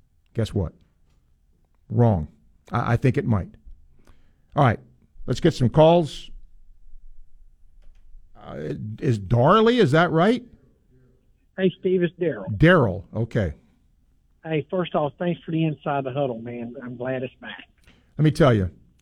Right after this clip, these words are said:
Speaker 1: uh, I, I hope the ball coach and Shane know how much I appreciate those guys being here every week. It is the fastest hour in sports.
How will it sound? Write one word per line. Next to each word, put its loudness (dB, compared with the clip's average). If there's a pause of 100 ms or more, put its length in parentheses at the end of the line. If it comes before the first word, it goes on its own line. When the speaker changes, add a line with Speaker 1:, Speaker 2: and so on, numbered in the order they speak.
(100)
Speaker 1:
uh, 2
I, 2
I 2
hope 4 (680)
the -4
ball 4
coach 0 (140)
and 0
Shane 2 (520)
know 4
how 0
much -2 (100)
I -2
appreciate 2
those 2
guys 2
being 4
here 4
every 2
week. 0 (540)
It 2
is 2
the 0
fastest 0 (100)
hour 2 (720)
in 4
sports. -4